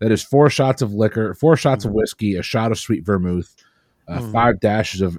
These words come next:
Speaker 1: of bitters, and then two bourbon cherries.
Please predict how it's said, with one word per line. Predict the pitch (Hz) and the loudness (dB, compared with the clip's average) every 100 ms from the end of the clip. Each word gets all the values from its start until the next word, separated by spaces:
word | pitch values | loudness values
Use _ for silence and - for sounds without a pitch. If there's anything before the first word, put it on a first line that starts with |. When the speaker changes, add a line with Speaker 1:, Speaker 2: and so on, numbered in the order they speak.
| - | -10
Speaker 1:
of | 90 87 85 85 | -8 -8 -8 0
bitters, | 110 104 101 95 - | 4 6 4 2 0
and | 92 90 | -6 -4
then | 87 85 - | -4 -4 -8
two | - 135 135 131 131 127 _ _ _ _ _ | -4 0 2 2 0 -2 _ _ _ _ _
bourbon | 104 95 82 - | -4 -4 -4 -8
cherries. | - 50 50 - - - | -8 -10 -14 -18 -20 -20